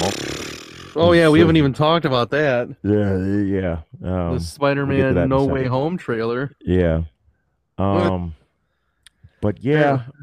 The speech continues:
Speaker 2: apparently his common sense doesn't run real deep. <laughs>
Speaker 1: Yeah.
Speaker 2: He can look
Speaker 1: Um,
Speaker 2: at fourteen million six hundred and five futures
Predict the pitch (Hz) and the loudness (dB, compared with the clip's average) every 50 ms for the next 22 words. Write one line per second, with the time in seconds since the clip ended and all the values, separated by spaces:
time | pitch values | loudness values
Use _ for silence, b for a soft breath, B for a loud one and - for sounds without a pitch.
0 | 120 _ _ - 160 160 143 139 131 - _ - 147 143 139 135 131 117 - - | -20 _ _ -20 -20 -20 -20 -20 -20 -20 _ -4 -2 -2 0 0 -2 -2 0 0
1 | 143 143 131 - - 123 113 120 113 98 123 120 120 120 120 120 120 120 113 110 | 0 0 0 -2 -2 -2 -2 -2 -2 -2 -2 -2 0 0 0 0 0 -2 -2 -4
2 | 120 123 123 120 _ - - - 147 - - 87 85 82 80 78 - - _ _ | -6 -6 -6 -8 _ -14 -8 -8 -8 -6 -6 -8 -8 -8 -12 -14 -18 -20 _ _
3 | _ _ _ _ _ _ _ _ _ b b b b b b b - 156 - 151 | _ _ _ _ _ _ _ _ _ b b b b b b b -2 0 2 2
4 | 147 147 151 - 147 131 - - 156 147 135 - 147 143 143 139 135 135 135 127 | 2 2 2 2 0 -4 -2 0 0 0 0 0 -4 -6 -6 -4 -2 -2 -2 -2
5 | 123 - 143 127 123 - 143 131 131 127 127 123 117 - 131 127 127 127 113 - | -2 -4 -8 -8 -6 -6 -4 -4 -2 -2 -4 -6 -4 -2 -2 -2 -2 -2 -4 -8
6 | - - 135 139 135 - - 123 120 120 117 113 - | -14 -10 -8 -8 -8 -6 -6 -6 -4 -4 -6 -8 -12